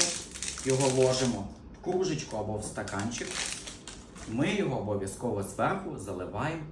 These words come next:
кавою. В даному випадку я взяв чашки. Зараз вам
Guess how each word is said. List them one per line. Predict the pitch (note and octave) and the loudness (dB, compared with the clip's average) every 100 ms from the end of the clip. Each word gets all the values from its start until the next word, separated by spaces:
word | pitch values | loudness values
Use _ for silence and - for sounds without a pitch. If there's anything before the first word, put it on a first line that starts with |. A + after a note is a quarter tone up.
| - | -12
кавою. | - E3 C3 G2 E2+ - - - - - - - - | 6 8 10 6 0 -6 -14 -16 -16 -16 -16 -16 -2
В | - | 4
даному | C3+ F3+ B3 G#3+ | 8 8 8 6
випадку | D#3 - C3 - D3 | 4 6 6 6 4
я | C3 | 4
взяв | A#2 C#3 F3+ - - | 4 4 4 2 0
чашки. | - D#3+ B2+ - - - - - - - - - | 8 8 8 4 -4 -8 -2 2 4 4 4 6
Зараз | B2 A#2+ F3 - - | 8 8 8 6 6
вам | C#3 C3 | 8 8